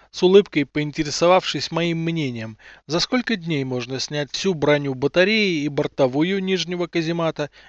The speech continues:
если мастеровые будут работать круглосуточно. Однако отшутиться в ответ не получилось, когда до меня наконец дошло, что командир наш говорит абсолютно серьезно.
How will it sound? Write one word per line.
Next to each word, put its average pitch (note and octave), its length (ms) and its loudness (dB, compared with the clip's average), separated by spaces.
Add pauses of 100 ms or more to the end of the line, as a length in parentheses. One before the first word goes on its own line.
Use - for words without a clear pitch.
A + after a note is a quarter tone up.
(100)
если C#3+ 320 -4
мастеровые F#3+ 600 -2
будут D#3 320 -8
работать C#3 420 -4
круглосуточно. C3+ 920 -8 (720)
Однако D#3 440 -2
отшутиться D#3+ 560 -2
в D#3 60 2
ответ F3+ 320 -4
не E3 80 -10
получилось, D3+ 720 -6
когда B2 300 -6
до B2+ 120 -6
меня C#3+ 280 -4
наконец C3+ 500 -8
дошло, B2+ 360 -6
что - 220 -10
командир C#3 600 -4
наш C3+ 240 -8
говорит C#3 420 -4
абсолютно F3 540 -6
серьезно. B2+ 560 -8